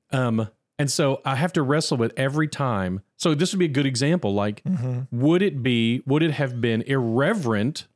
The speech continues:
Speaker 1: if, if Alan had stood up in the middle of a, you know, when I said the word temple and a dart and a <laughs>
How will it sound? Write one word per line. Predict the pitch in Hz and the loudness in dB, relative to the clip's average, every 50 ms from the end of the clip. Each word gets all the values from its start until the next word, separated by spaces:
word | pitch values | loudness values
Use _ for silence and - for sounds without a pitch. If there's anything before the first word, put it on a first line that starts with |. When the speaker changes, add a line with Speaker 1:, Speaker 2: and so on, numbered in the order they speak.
| _ _ _ _ _ _ _ _ _ _ | _ _ _ _ _ _ _ _ _ _
Speaker 1:
if, | - 131 117 - - - _ | -4 -4 -4 -4 -8 -10 _
if | - 123 107 - - | -6 -6 -4 -4 -2
Alan | 123 123 127 127 113 | -2 0 0 0 0
had | 120 107 | 0 -2
stood | - - - 120 113 | -2 -2 -2 -2 0
up | 107 - | 0 0
in | 117 | 0
the | 107 | 0
middle | 107 110 113 110 110 107 | 0 0 0 0 0 -2
of | 101 98 | -2 -2
a, | 107 101 101 - _ _ _ _ _ _ _ _ _ _ _ _ _ _ | -2 -2 -4 -6 _ _ _ _ _ _ _ _ _ _ _ _ _ _
you | 131 117 | -2 0
know, | 113 | 0
when | 107 110 113 | 0 0 0
I | 113 | -2
said | 107 - 151 127 | 0 0 0 0
the | 117 117 | 2 0
word | 110 107 - | 0 -2 -2
temple | - 151 151 131 - 120 113 117 | -2 -2 -2 0 0 0 0 0
and | 110 107 | 0 -2
a | 104 | -2
dart | 101 113 123 123 127 - - - | -2 -2 -2 -2 -2 -4 -6 -4
and | 120 107 | -2 -2
a | 101 | -2
<laughs> | 98 - | -4 -4